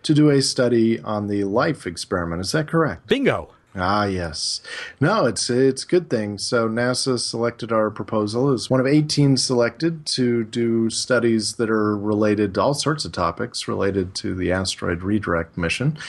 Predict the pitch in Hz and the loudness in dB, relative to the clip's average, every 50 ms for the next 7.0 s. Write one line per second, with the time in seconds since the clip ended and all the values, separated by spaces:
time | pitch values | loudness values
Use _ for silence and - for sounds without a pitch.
0 | - - - - - - - 104 95 95 95 92 95 95 104 110 110 107 104 104 | -12 -14 -14 -16 -10 -4 -2 0 0 2 2 2 2 2 2 2 2 2 0 0
1 | - 113 113 104 101 - - - 117 110 110 104 - - - 120 113 123 123 117 | 0 0 0 0 -2 -4 -2 0 0 2 2 0 0 0 0 2 2 4 2 2
2 | 117 - 127 131 131 123 127 127 131 - - 135 131 127 131 - - 123 123 120 | 0 0 -2 0 0 0 0 0 0 0 -2 -2 -2 -4 -4 -4 -2 0 0 0
3 | 117 117 120 117 120 120 120 120 120 117 117 110 107 110 113 123 131 - - - | 0 0 0 2 2 4 4 2 2 0 0 -2 0 0 0 0 0 -2 -4 -12
4 | - _ - 101 104 113 135 147 131 104 92 85 85 82 - 87 78 78 85 101 | -18 _ -4 -2 0 0 0 0 0 0 0 0 -2 -2 -4 -6 -6 -4 -4 -4
5 | 101 123 117 110 110 - - 143 143 135 139 - 165 185 190 165 - - 139 135 | -4 -2 -4 -4 -4 -2 0 2 2 2 0 0 0 0 0 0 0 0 0 0
6 | 120 - - 240 277 135 165 131 113 - - - 123 117 113 110 110 117 113 110 | 0 0 0 0 2 2 2 0 0 -4 -4 0 0 2 2 2 2 0 0 -2